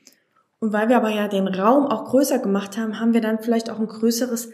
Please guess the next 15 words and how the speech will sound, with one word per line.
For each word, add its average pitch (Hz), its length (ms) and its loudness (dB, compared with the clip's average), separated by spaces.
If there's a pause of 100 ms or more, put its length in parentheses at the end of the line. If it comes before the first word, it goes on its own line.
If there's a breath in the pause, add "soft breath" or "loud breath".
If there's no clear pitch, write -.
(160 loud breath)
Handlungsrepertoire, 170 1200 -2 (180)
auf 170 160 -8
dem 180 240 0
wir 175 160 0
zurück, - 380 -2
auf - 100 -4
das 180 160 0
wir 180 80 -2
zurückgreifen 180 600 -2
können. - 380 -12 (1040 loud breath)
Und 208 80 2
das 214 140 2
führt 262 220 0
einfach 196 280 -2
dazu, 180 500 -2